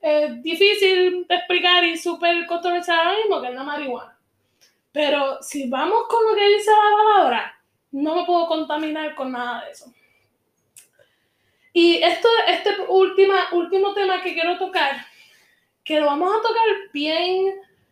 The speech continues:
porque en el próximo episodio lo vamos a profundizar mucho más, porque estábamos hablando entre nosotras de profundizar mucho más en este tema,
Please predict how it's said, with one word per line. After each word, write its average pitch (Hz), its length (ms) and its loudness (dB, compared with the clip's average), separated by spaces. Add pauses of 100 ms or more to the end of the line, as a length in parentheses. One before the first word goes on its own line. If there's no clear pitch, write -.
(280)
porque 269 240 -8
en 269 60 -4
el 254 180 -8
próximo 320 380 0
episodio 359 480 2
lo 277 80 6
vamos 320 280 4
a 427 40 -2
profundizar 349 640 2
mucho 330 360 0
más, 311 200 0
porque 262 160 -8
estábamos 262 360 -6
hablando 330 320 0
entre 320 240 -4
nosotras 320 480 -2
de 247 100 -4
profundizar 269 680 -4
mucho 359 300 0
más 320 220 2
en 330 100 0
este 330 220 -2
tema, 233 360 -4